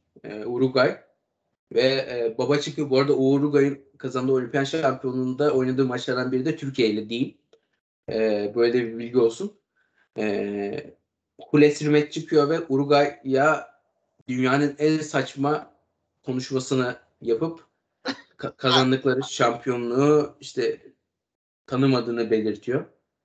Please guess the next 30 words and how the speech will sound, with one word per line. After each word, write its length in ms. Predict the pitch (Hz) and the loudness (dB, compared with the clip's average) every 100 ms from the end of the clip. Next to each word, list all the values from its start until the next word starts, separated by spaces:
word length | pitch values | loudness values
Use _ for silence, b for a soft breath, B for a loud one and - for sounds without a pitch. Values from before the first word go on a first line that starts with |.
| _ _ _ _ _ _ _ 123 | _ _ _ _ _ _ _ 0
Ve 340 | 127 143 131 | 4 4 4
bahsettiği 520 | 131 131 147 143 160 | 2 2 -2 -2 -4
konular 340 | 156 135 143 147 | 2 2 2 0
o 100 | 127 | -2
kadar 320 | 139 147 147 | 4 4 4
kötü 280 | - 131 175 | -2 -6 -6
ki, 320 | 135 135 - - | -2 -2 -2 -12
o 120 | - | -4
kadar 380 | 127 127 147 147 _ _ 151 | 0 4 2 2 _ _ -2
ırkçı 320 | 135 - - | -2 -8 -10
ki. 360 | - 120 156 _ _ _ _ _ _ - | -4 -4 -4 _ _ _ _ _ _ -4
Yani 340 | 117 120 - _ _ _ _ _ - | -2 -2 -8 _ _ _ _ _ -16
işte 200 | 147 - - | -12 -6 0
Uruguaylı, 840 | 147 175 156 135 127 139 139 - - | 2 6 8 6 6 4 2 -4 -18
siz 240 | - 139 | -12 -6
Uruguay 380 | 147 147 147 131 | 0 2 2 2
takımısınız 540 | 135 127 123 123 147 139 | -2 -8 -10 -6 -6 -4
ama 220 | 135 139 | -4 -4
takımınızda 640 | 135 139 131 131 123 147 | -4 -2 -2 -2 0 0
işte 440 | 135 - 135 120 - | -2 -2 -4 -4 -6
Kolombiyalı 760 | 143 131 139 135 127 110 110 | -6 -2 0 2 2 0 0
var, 280 | 127 143 - _ _ _ - | 0 -2 -4 _ _ _ -20
işte 260 | - - | -14 -6
Ekvadorlu 680 | 117 135 135 147 135 123 113 | -4 -2 -2 -2 2 2 2
var, 200 | 123 131 | 2 2
Meksikalı 540 | 131 127 135 123 110 104 | 0 -2 -6 -2 -2 2
var 280 | 135 131 | 2 2
vesaire 460 | 131 127 131 120 110 | -2 2 2 2 -2
diye 280 | 123 131 131 | 0 0 0
bir, 340 | 139 - _ | -4 -4 _